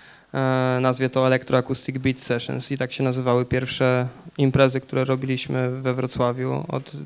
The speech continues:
dwa tysiące dwunastego, od listopada i, i tak się nazywały te dżemy, z którego wyklarował się zespół, więc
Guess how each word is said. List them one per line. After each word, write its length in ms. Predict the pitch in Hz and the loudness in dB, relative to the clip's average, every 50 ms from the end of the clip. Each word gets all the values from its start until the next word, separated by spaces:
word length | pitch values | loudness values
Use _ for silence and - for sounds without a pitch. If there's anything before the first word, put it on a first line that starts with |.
| 160 - | -16 -18
dwa 160 | - - - 131 | -10 -6 -6 -6
tysiące 460 | - - - - 143 135 - 135 135 143 - _ _ - - - - - - - - - - | -6 -8 -8 -8 -8 -8 -8 -10 -10 -10 -16 _ _ -20 -20 -20 -20 -20 -20 -20 -20 -14 -6
dwunastego, 540 | - 139 139 135 131 - - 160 160 156 147 | -2 0 0 0 0 -2 -4 -4 -4 -2 -4
od 60 | 139 | -4
listopada 720 | 139 135 - - 139 131 - 139 135 135 131 127 127 139 147 | -4 -8 -6 -8 -8 -4 -2 -2 -2 0 -2 -4 -4 -6 -6
i, 280 | 143 139 135 131 139 - | -6 -6 -6 -6 -8 -10
i 20 | - | -8
tak 200 | - 127 127 - | -8 -10 -10 -8
się 120 | - - | -8 -6
nazywały 480 | 131 123 123 123 123 127 120 120 127 127 | -6 -4 -6 -6 -8 -8 -6 -6 -6 -6
te 120 | - 131 | -6 -8
dżemy, 360 | 131 127 135 131 131 131 131 | -6 -4 -4 -2 -2 -4 -8
z 80 | 127 - | -10 -12
którego 300 | - - 131 131 127 127 | -12 -10 -8 -6 -6 -6
wyklarował 500 | 123 131 - 139 127 127 127 127 127 127 | -6 -4 -2 -2 0 0 0 -2 -2 -4
się 160 | - - 135 | -2 -2 -2
zespół, 400 | 123 120 - - - - 156 156 | -2 -2 -4 -8 -10 -10 -10 -8
więc 380 | 160 160 156 156 - - - | -8 -10 -10 -10 -10 -12 -14